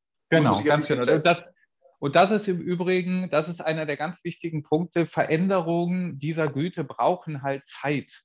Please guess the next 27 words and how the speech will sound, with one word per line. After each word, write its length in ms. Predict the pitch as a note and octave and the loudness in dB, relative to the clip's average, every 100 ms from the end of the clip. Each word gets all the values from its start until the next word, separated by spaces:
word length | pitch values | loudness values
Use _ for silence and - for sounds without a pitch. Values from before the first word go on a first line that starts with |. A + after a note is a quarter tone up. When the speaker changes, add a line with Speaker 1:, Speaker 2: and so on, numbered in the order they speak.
| - | -4
Speaker 1:
So, 140 | A#2+ | -2
und 160 | A#2+ A#2+ | -2 -4
die 120 | C#3+ | -6
Zeit 360 | - C#3+ D3 D3+ | -2 0 0 0
sollte 320 | C#3+ D3+ C#3+ | -2 -2 -4
man 180 | C3+ C3 | -4 -4
sich 220 | B2+ B2+ | -4 -2
halt 180 | B2 - | -4 -4
auch 160 | A#2 | -6
nehmen, 560 | A#2+ E3 G3+ A3+ A3 - - _ _ _ _ - | -4 -2 0 0 0 -6 -20 _ _ _ _ -2
ähm, 400 | C#3+ D3 D3 - | 0 0 -4 -6
ähm, 480 | C#3 D3 C#3+ C#3+ C3+ - | -2 -2 -2 -6 -8 -4
äh, 180 | C#3 | -2
und 240 | C3 D3 C#3 | -2 -4 -4
es 160 | C#3 | -6
nicht 180 | D3+ D#3 | -8 -6
überhuddeln. 800 | C#3 C3+ A#2+ C#3+ C#3 G2+ F#2 G2 _ _ | -4 -4 -2 -2 0 -2 -4 -14 _ _
Ja, 260 | C3+ E3 D3+ | -8 -8 -4
also 260 | B2+ C3 A#2+ | -2 -2 -2
Veränderungen, 1040 | C#3+ A2+ E3+ F3 D3 D3+ D3+ D3+ D3 - | -2 0 2 2 2 2 0 -2 -8 -6
gerade 320 | A#2+ C3+ C#3+ | 0 0 0
agile 400 | B2+ C3 D3 D3 | -4 -4 -2 -2
Transformationen, 1120 | - C#3 C#3 - C3 B2 - C3+ D3 E3 D#3 | -2 -6 -6 -8 -6 -8 -4 0 0 0 -4
die 140 | C3 B2+ | -4 -4
für 220 | - B2+ | -4 -4
Menschen, 840 | B2 C#3+ D3+ - D3 D3 C#3+ - - | -2 -4 -6 -4 -4 -4 -6 -10 -6
ähm, 360 | C3 C3+ C3 | -2 -2 -4